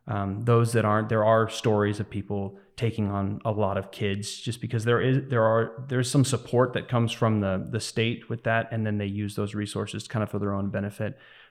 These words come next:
There are kind of horror stories out there like that, but for the most part, it, it really has, it, it takes a, a Christian heart to wanna pour yourself out into others with no benefit in return.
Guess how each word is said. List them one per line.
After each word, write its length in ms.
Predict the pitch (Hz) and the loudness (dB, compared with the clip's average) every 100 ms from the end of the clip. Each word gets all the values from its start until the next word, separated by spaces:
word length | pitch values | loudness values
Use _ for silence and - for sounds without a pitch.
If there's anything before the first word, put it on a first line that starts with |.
| - | 8
There 140 | 135 | 12
are 420 | 123 120 113 - | 12 12 6 -2
kind 120 | - 113 | 0 0
of 120 | 90 | 2
horror 240 | 104 98 | 0 0
stories 340 | - 104 101 98 | 0 0 0 0
out 160 | 95 | -2
there 100 | 101 | -2
like 240 | 98 95 - | -4 -4 -4
that, 260 | 95 98 | -4 -4
but 200 | 101 92 - - | -6 -8 -12 -20
for 100 | _ | _
the 80 | 160 | 6
most 220 | 170 165 | 8 8
part, 420 | 156 123 113 - - _ _ _ _ | 8 8 6 -4 -16 _ _ _ _
it, 180 | 82 - | -6 -4
it 140 | 113 123 | 0 2
really 260 | 147 143 | 4 6
has, 300 | 120 113 113 - | 6 4 2 -2
it, 240 | 127 - - | -6 -8 -6
it 140 | 135 | -4
takes 240 | 135 127 - | 0 0 4
a, 400 | 117 - - - - _ | 2 2 -10 -14 -18 _
a 80 | 127 | -10
Christian 420 | - 127 - 117 | -2 -2 0 0
heart 360 | 104 110 110 - | 2 2 0 -2
to 180 | 120 104 | -4 -2
wanna 320 | 107 101 98 - | -2 -2 -6 -12
pour 180 | - 113 | -2 0
yourself 360 | 107 101 101 101 | 2 0 -2 0
out 140 | 98 | -2
into 180 | 98 101 | -2 -4
others 380 | 104 95 95 - | -4 -6 -8 -6
with 180 | 104 - | -6 -2
no 360 | 101 98 - - - _ _ _ _ - | -4 -4 -8 -16 -20 _ _ _ _ -2
benefit 460 | 117 101 - 95 | 0 0 0 -2
in 100 | 98 | -2
return. 540 | 92 95 101 95 107 | -4 -6 -6 -6 -6